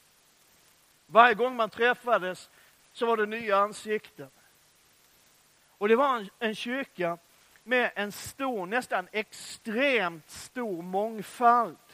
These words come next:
Det finns en uppräkning av de som var med på pingstdagen när lärjungarna hade tagit emot den helige ande och gick ut och började predika.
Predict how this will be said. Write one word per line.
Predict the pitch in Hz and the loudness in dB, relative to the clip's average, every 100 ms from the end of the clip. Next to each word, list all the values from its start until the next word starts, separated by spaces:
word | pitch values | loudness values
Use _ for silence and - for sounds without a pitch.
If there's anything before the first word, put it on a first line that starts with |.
| - _ _ _ _ _ - | -20 _ _ _ _ _ -12
Det | - | -10
finns | - 196 330 | -2 0 0
en | 254 | -4
uppräkning | 233 277 - 202 226 262 - - 143 151 175 _ - - | -2 -4 -4 4 6 6 0 -14 -12 -12 -16 _ -18 0
av | 196 | 2
de | 240 254 | 4 2
som | 202 196 | 0 0
var | 202 | 0
med | 220 254 233 | 0 0 -2
på | - | -4
pingstdagen | 170 220 240 247 - 220 226 233 180 165 - - - | -10 -8 -8 -10 -12 -4 -2 -2 -4 -8 -10 -20 -12
när | 208 214 196 - | 0 0 0 -6
lärjungarna | 190 214 226 226 202 190 | 4 6 6 2 -4 -2
hade | 190 202 | 0 -2
tagit | 185 202 190 | -4 -6 -8
emot | 196 208 196 | -6 -6 -6
den | 185 | -6
helige | 208 214 165 180 | -2 -2 0 -2
ande | 196 | -2
och | 175 | -6
gick | 165 | -6
ut | 190 175 | -8 -8
och | 147 | -8
började | 156 156 | -6 -6
predika. | 175 190 233 185 - 196 | -6 -4 -4 -6 -6 -10